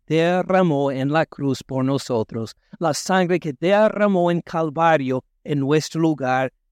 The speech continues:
Dios lo puso como propiciación. Nuestra respuesta es decir, "Sí, Señor, confío en Él. Él es mi propiciación.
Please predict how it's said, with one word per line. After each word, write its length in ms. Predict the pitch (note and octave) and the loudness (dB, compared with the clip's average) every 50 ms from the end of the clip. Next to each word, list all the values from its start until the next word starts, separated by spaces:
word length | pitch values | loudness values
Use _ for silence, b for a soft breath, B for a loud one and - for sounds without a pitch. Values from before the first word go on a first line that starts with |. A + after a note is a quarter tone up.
| _ _ | _ _
Dios 480 | - C#3+ D3+ F#3 G3+ G#3 F3+ - - | -6 0 2 2 2 2 0 -2 -4
lo 180 | F3 F3+ F#3+ - | 0 2 2 0
puso 520 | - _ - F3 F3 D3+ - - F3 E3+ | 0 _ -2 -2 -2 -2 0 -2 -2 -2
como 280 | - - D#3+ D#3+ D#3 D#3 | -2 -2 -2 0 0 0
propiciación. 1200 | - - C#3+ B2 - - C#3 C#3 - - - D3+ D#3 E3+ D3+ - - - C3+ B2 A#2 A2 G2+ F#2+ - _ _ _ _ _ | 0 -2 -4 -4 -2 -2 -2 -2 -2 -2 0 2 2 2 2 -2 -4 0 0 2 2 0 -2 -6 -14 _ _ _ _ _
Nuestra 600 | - A#2+ B2 B2+ C3+ C3 - - D3+ D3+ D3 C#3+ D3 | -12 -6 -2 0 0 0 -2 -4 -4 -2 -2 -2 -4
respuesta 640 | - D3+ C#3 - - - C#3+ C3+ A#2+ G#2+ - - A#2 | -4 -6 -6 -6 -8 -2 0 2 2 2 0 -4 -6
es 120 | F#2+ - | -6 -4
decir, 460 | - A#2 G2+ - - B2 G#2 G2+ F2+ - _ _ | -6 -6 -6 -4 -4 -2 -2 -2 -4 -8 _ _
"Sí, 360 | - - - - D3 C3+ A#2+ | -12 -12 -6 -2 0 0 0
Señor, 420 | - - - G2+ - - - _ _ _ _ _ _ _ _ _ _ _ _ _ _ _ _ _ _ | 0 -2 -6 -8 -8 -12 -20 _ _ _ _ _ _ _ _ _ _ _ _ _ _ _ _ _ _
confío 520 | - - C#3 G#2+ - - C#3+ C3+ C3+ B2+ | 0 2 2 2 2 -2 0 0 2 2
en 60 | A2+ G#2+ | 0 -2
Él. 220 | G2+ G2 F#2 E2 - _ _ _ _ _ _ _ _ _ _ _ _ _ _ _ | -4 -6 -8 -10 -14 _ _ _ _ _ _ _ _ _ _ _ _ _ _ _
Él 260 | F3+ D#3+ D3+ C#3+ C3 | 2 2 2 2 2
es 300 | C3 C3+ B2 - - - | 2 2 2 0 -6 -10
mi 220 | A#2+ A#2 C3+ C3 - | -6 -4 -4 -4 -4
propiciación. 1080 | - - - A2+ - - A#2 - - - B2 G2+ - - - - - G2+ G2 F2+ D#2 | -4 -4 -4 -4 -2 -2 -4 -4 -2 -4 -6 -6 -6 -8 -8 -8 -6 -6 -6 -8 -10